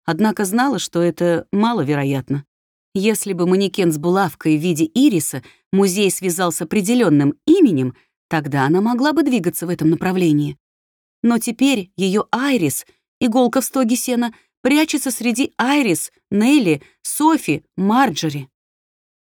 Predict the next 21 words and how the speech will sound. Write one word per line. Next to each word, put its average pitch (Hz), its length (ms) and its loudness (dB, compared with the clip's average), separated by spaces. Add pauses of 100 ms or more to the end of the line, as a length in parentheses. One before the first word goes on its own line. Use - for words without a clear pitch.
(260)
Когда 185 300 -2
через 208 280 -4
минуту 208 380 0
зазвонил 180 480 0
её 170 140 0
телефон, 180 600 -2
и - 80 -4
Гэвин 170 380 2
спросил — 180 520 -6 (320)
какие 185 520 -2
у 170 80 0
неё 170 280 2
планы 170 320 0
насчёт 147 400 -2
ужина, 208 360 2 (260)
Люси 285 280 2
подумала: 175 540 0 (580)
"Почему 185 440 0
бы 190 140 2
и 156 60 2
нет?" 160 380 0